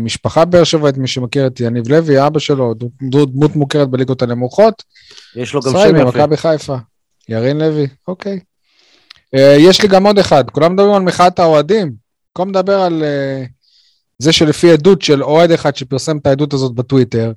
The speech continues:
Speaker 1: מנכ"ל מחלקת הנוער של הפועל באר שבע, מר פלג חמדי, כי-, כינה שני אוה-, שני אוהדים כקוקסינלים. ככה הוא קרא להם בזמן משחק, בגלל שהם, אה, קיללו, או באו בטענות.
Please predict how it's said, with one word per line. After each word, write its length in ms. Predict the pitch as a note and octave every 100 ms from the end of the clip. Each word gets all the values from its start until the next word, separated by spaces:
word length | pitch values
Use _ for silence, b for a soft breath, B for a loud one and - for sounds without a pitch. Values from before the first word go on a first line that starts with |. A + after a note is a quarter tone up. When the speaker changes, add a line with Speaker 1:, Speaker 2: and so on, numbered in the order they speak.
| _ _ _ _ _ _ -
Speaker 1:
מנכ"ל 280 | B2 F3+
מחלקת 380 | F3+ E3+ F3+ -
הנוער 220 | E3+ E3+
של 280 | D#3 C#3+ C#3+ -
הפועל 300 | C3 D#3+ D#3
באר 120 | C#3+
שבע, 340 | - B2+ A2+
מר 200 | A#2 C#3 C3+
פלג 280 | E3 D#3+ D3+
חמדי, 480 | - C3+ A#2+ A#2 B2 - _ _ _ _ _ _
כי-, 240 | C3 C3+ -
כינה 500 | - C3 D#3 F3+ F3+
שני 240 | D#3+ F3+ F3+
אוה-, 200 | F3+ D#3
שני 200 | E3+ F3
אוהדים 520 | E3+ D#3 G3 G#3+ G3+ _ _ _
כקוקסינלים. 840 | C3+ D3+ C#3+ - D3+ E3 C#3+ A2+ G2 _ _ _ _
ככה 220 | D#3 D3+
הוא 380 | D3+ C#3 C3 A2+ -
קרא 240 | C3 F3+
להם 180 | G3 E3
בזמן 240 | C3+ D3 C#3
משחק, 300 | - F#3 E3+
בגלל 260 | C3+ C3+
שהם, 260 | C3 C3+ B2
אה, 140 | B2 A2+
קיללו, 560 | B2 A#2 B2 G#3 G3 E3+ b b b _
או 100 | A#2+
באו 180 | A#2 C#3+
בטענות. 720 | B2 B2 B2 C#3+ G#3+ G3+ -